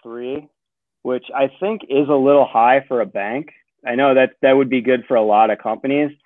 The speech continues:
but I, I know, like, I invested recently in a Bank of America, and they were actually a little under one-to-one, and they're still, I, they're still not as high as one point three four, I think. So that might be, it might mean it's a little bit overvalued right now,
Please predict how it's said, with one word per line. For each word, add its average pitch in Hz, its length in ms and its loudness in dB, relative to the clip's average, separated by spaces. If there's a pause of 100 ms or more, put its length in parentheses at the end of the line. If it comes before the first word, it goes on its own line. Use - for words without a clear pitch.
(320)
but 120 460 2
I, 127 260 -6
I 135 140 -4
know, 139 300 4
like, 120 280 0
I 131 140 -2
invested 135 420 -2
recently 123 400 -8
in 113 80 -8
a 104 60 -12
Bank 113 260 -6
of 110 40 -14
America, 113 440 -2
and 104 100 -2
they 117 120 2
were 120 160 4
actually 110 640 0
a 101 80 -8
little 131 420 2
under 120 260 0
one-to-one, 110 920 -2 (260)
and 123 180 0
they're 123 140 0 (100)
still, 139 400 4
I, 120 260 -6
they're 117 220 -14
still 156 200 -6
not 120 180 -4
as 110 120 -10
high 117 180 -4
as 107 180 -8
one 110 200 -12
point 107 300 -14
three 104 220 -14
four, 113 200 2
I 98 100 -4 (120)
think. 110 280 -8 (600)
So 123 240 4
that 123 240 4 (160)
might 151 500 -2
be, 135 300 -4
it 135 40 -8
might 147 240 0
mean 139 220 -4
it's 120 160 -8
a 120 60 -6
little 127 400 0
bit 123 160 0
overvalued 120 680 -2
right 143 200 -2
now, 151 260 -6